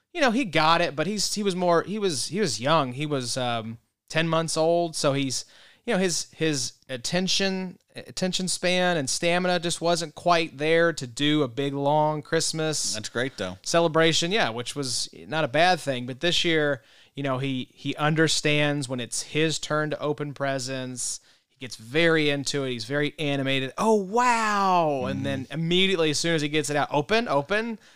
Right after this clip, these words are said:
Speaker 1: He
Speaker 2: Yeah.
Speaker 1: wants mom to open it and put it together. But, like, Allie's family in particular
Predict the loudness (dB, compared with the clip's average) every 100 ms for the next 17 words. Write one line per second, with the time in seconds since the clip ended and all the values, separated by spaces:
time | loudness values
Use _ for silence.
0 | _ -4 -2 -2 -4 0 4 4 4 4
1 | 2 0 0 -2 -2 0 0 -2 2 4
2 | 4 0 -2 -8 -20 _ -2 2 0 0
3 | -12 _ _ _ 0 2 2 0 0 0
4 | 0 -2 -4 -4 -4 -4 -2 -2 -2 -6